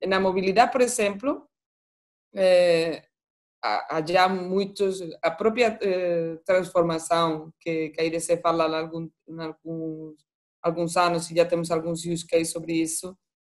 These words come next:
eh, a forma de mobilidade vai mudar completamente, né? Por la tecnologia, os carros automáticos, os carros, ou seja, existe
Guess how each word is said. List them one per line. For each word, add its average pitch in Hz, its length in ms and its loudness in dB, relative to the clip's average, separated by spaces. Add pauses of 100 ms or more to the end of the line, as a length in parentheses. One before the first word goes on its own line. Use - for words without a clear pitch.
(400)
eh, 180 480 4 (640)
a 170 100 -6
forma 214 260 0
de 214 80 0
mobilidade 202 540 4
vai 214 120 2
mudar 208 360 -2
completamente, 202 760 -4 (220)
né? 160 180 -10 (460)
Por 160 100 0
la 151 80 0
tecnologia, 165 500 -2
os 147 140 -4
carros 165 480 0
automáticos, 175 840 -2
os 151 120 -18
carros, 151 300 -6
ou - 60 -8
seja, 156 240 0
existe 175 600 -4